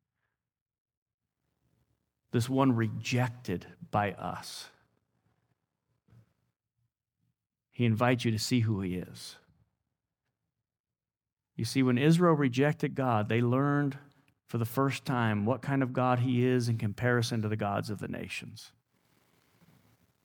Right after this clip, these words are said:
And on that cross, rejected by us all, we see what kind of God he is.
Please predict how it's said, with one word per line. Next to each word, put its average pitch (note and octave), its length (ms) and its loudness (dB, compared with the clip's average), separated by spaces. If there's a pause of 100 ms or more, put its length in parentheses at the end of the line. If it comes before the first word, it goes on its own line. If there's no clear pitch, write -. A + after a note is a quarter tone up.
(840)
And G#2+ 120 -2
on A#2+ 160 2
that C3+ 180 0
cross, G#2 640 -6 (640)
rejected A#2+ 580 0
by A#2 180 2
us A2 200 -4
all, - 360 -10 (1000)
we A2 60 0
see D#3 280 0
what B2+ 160 0
kind A2 220 0
of F#2+ 80 -6
God G2 280 -2
he F2+ 100 -6
is. - 400 -14